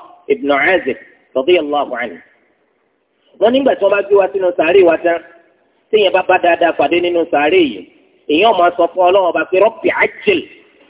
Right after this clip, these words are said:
qiyama sa'a." Ìwọ Ọlọ́run, jẹ́ kí gbèǹdé al-qiyama ó dé ní ìsìn, ní ìsìn yìí. Tó o bá bá dáadáa pàdé nínú sàárè rẹ ní kí á tán gbé ọ síbẹ̀.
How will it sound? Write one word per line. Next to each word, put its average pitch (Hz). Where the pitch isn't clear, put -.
qiyama 165
sa'a." 147
Ìwọ 160
Ọlọ́run, 175
jẹ́ 214
kí 220
gbèǹdé 156
al-qiyama 147
ó 147
dé 175
ní 196
ìsìn, 147
ní 185
ìsìn 147
yìí. 139
Tó 190
o 180
bá 196
bá 196
dáadáa 170
pàdé 147
nínú 165
sàárè 151
rẹ 143
ní 170
kí -
á 170
tán 170
gbé 147
ọ 143
síbẹ̀. 160